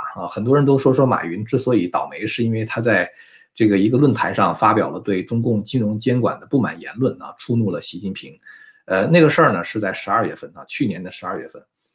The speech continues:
但其实呢，这个中共对马云的这种防范和不满早就开始了啊，那件事情可能只是一个导火索而已。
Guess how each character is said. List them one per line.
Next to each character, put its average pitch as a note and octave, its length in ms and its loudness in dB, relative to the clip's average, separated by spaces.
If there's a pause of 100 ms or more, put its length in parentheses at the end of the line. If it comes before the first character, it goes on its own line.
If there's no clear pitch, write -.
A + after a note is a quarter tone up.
(140)
但 C3 160 2
其 D3+ 220 2
实 F2 220 -6
呢， E2+ 200 -6
这 E2+ 120 -10
个 D#2+ 100 -10
中 B2+ 220 -4
共 B2 120 -4
对 A2 120 0
马 F2+ 180 -10
云 D#2+ 140 -16
的 G#2 40 -12
这 A2 120 -4
种 - 160 -8
防 - 280 -10
范 A2+ 200 2
和 - 100 -10
不 C3 160 0
满 - 240 0
早 - 260 -8
就 - 80 -16
开 - 220 -2
始 - 160 -2
了 - 80 -16 (140)
啊， - 100 -16 (220)
那 D3+ 100 6
件 C3 160 6
事 A#2+ 160 0
情 D3+ 220 -8
可 - 180 -6
能 A2 160 -10
只 D#2+ 160 -10
是 - 140 -8
一 F2+ 80 -6
个 G2+ 100 0
导 G#2+ 180 -2
火 B2 160 2
索 - 220 -4 (100)
而 F#2+ 80 -6
已。 - 160 -10